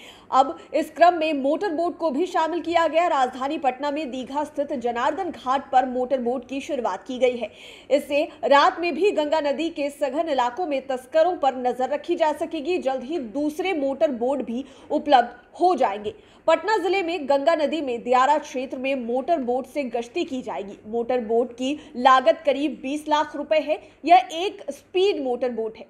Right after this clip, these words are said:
जो drone camera, night vision, thermal vision और जीपीएस system जैसी सुविधाओं से लैस है। इसकी छत पर एक launching pad भी बना हुआ है, जहां से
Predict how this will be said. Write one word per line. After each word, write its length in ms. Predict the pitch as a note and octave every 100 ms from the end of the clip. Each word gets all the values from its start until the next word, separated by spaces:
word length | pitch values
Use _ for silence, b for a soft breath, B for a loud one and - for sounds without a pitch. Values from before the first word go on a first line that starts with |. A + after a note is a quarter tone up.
| G#3+
जो 140 | B3+
drone 320 | B3 A#3 C4+
camera, 540 | D#4 E4 D4 C#4 C#4+ - B A#3+
night 360 | C4 E4 F4+
vision, 340 | D#4 C#4 C4 C4
thermal 600 | - _ - F4 A4 G4
vision 340 | D4+ B3 C#4+ D4
और 220 | C4+ C#4 D4+
जीपीएस 640 | G3+ B3+ D4+ F4 F#4+ -
system 360 | C#4 - F4+ C4+
जैसी 300 | C4 C4 E4
सुविधाओं 500 | B3+ A3+ - B3 D4
से 140 | E4
लैस 320 | G#3 F3+ - -
है। 220 | - _ B B B B B D#4+
इसकी 240 | F4 G4+
छत 300 | - F4 F4+ F4+
पर 140 | F4+
एक 360 | - D4 E4+ D#4
launching 520 | B3+ B3+ C4 G4+ E4
pad 300 | C4+ C4+ C4+
भी 160 | D4+
बना 200 | F#4 E4+
हुआ 300 | D#4 B3+ A#3+
है, 200 | A#3 C4
जहां 280 | B3 A3+ C4
से 300 | C4 B3 C4